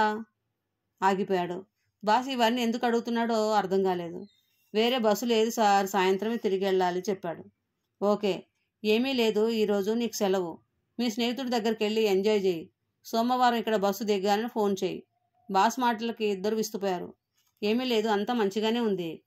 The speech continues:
కానీ మన జాగ్రత్తలో మనం ఉండాలి. ఈ రెండు రోజులు ఎవరికీ కనబడకు, అర్థమైంది కదా? ఇదే మన ముగ్గురికే తెలుసు."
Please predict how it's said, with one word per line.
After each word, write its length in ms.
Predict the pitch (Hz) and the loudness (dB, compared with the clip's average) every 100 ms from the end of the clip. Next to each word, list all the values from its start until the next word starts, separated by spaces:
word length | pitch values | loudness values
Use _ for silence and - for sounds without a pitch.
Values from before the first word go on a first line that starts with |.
| _ _ - | _ _ -2
కానీ 160 | 208 254 | 0 2
మన 180 | 233 | 0
జాగ్రత్తలో 560 | 208 202 196 220 214 220 | 2 2 2 0 -2 -2
మనం 240 | 240 202 | 0 0
ఉండాలి. 420 | 196 190 180 165 - | 2 2 0 -4 -10
ఈ 240 | - 220 | -6 -2
రెండు 240 | 214 214 | 0 0
రోజులు 240 | 226 233 220 | -2 0 0
ఎవరికీ 340 | 190 208 233 | 0 0 -2
కనబడకు, 640 | 208 190 196 196 180 180 208 | 0 0 0 -2 -6 -12 -8
అర్థమైంది 400 | 190 220 233 233 | -2 0 0 0
కదా? 280 | 233 170 160 _ _ _ _ _ _ _ _ | 0 -2 -6 _ _ _ _ _ _ _ _
ఇదే 160 | 208 220 | -2 0
మన 180 | 233 220 | 2 2
ముగ్గురికే 440 | 214 190 214 247 | 2 2 0 0
తెలుసు." 480 | 226 208 196 185 - | 0 -2 -2 -6 -6